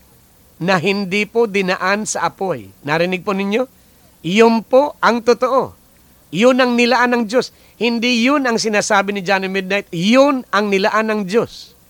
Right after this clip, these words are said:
Yun ang gusto ng Diyos na kainin natin. Dahil tayo po'y lahing tao. Okay? Ang kasunod po, kailangan po tayong maarawan. At least mga medya ora na tayo po'y hubad.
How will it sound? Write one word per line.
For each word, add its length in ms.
Yun 320
ang 160
gusto 640
ng 240
Diyos 480
na 160
kainin 480
natin. 400
Dahil 320
tayo 320
po'y 240
lahing 400
tao. 320
Okay? 480
Ang 240
kasunod 400
po, 240
kailangan 640
po 160
tayong 320
maarawan. 800
At 160
least 480
mga 400
medya 480
ora 400
na 160
tayo 320
po'y 160
hubad. 480